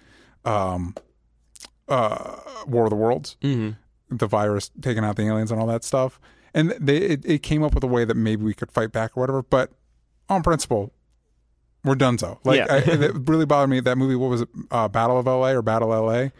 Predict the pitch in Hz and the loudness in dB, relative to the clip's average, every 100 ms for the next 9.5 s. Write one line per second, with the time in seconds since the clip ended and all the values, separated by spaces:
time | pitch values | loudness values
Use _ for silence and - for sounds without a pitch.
0 | - 110 104 - - 135 127 120 131 - | -16 -14 -14 -10 0 2 2 2 0 0
1 | 113 139 156 156 147 156 151 147 147 156 | -2 0 2 4 4 4 4 4 4 4
2 | 156 151 165 160 156 151 165 160 151 143 | 2 2 4 4 4 4 2 2 2 4
3 | 160 165 147 151 147 170 151 - 160 - | 4 4 2 2 0 -2 -2 0 -2 -2
4 | 143 - 131 131 131 156 - 156 135 95 | -4 0 2 2 -2 -6 0 2 2 0
5 | _ - 180 160 123 - 240 208 190 147 | _ -2 2 4 2 0 0 2 2 2
6 | 131 131 123 117 87 78 123 107 - _ | 2 2 2 2 0 -2 0 0 -2 _
7 | _ _ _ - 170 190 - - 156 147 | _ _ _ 0 2 4 2 2 2 2
8 | 147 143 127 135 139 131 147 143 131 127 | 2 0 0 -2 0 2 2 4 4 2
9 | 131 143 143 156 | 0 0 0 0